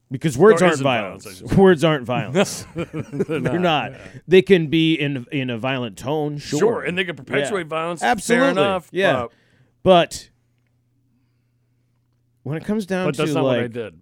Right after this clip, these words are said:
Speaker 1: responsibility, that kinda comes down to the, you know, the
Speaker 2: The
Speaker 1: individual.
Speaker 2: Right, exactly.
Speaker 1: I know we've kind of forgotten about that.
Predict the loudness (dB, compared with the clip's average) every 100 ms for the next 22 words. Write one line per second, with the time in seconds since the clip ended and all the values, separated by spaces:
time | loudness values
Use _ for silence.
0 | -12 -8 -8 -4 -6 -4 -6 -6 -6 -6
1 | -6 -6 -10 -18 -18 _ _ _ -20 -20
2 | -12 -12 -10 -10 -12 -10 -10 -10 _ -14
3 | -12 -10 -12 _ -10 -6 -4 -4 -2 -2
4 | -4 -4 -4 -4 -8 _ -10 -4 -2 -2
5 | 0 0 0 -4 -8 -6 -4 -4 -4 -4
6 | -6